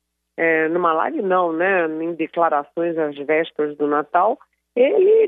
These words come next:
dizendo que não tem segurança, que é um experimento, dizendo que tá causando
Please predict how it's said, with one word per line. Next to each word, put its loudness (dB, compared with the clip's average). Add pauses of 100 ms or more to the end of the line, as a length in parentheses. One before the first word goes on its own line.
dizendo 0
que -10
não -6
tem -6
segurança, -4
que -12
é -4
um -6
experimento, -2 (320)
dizendo -2
que -20
tá -2
causando -2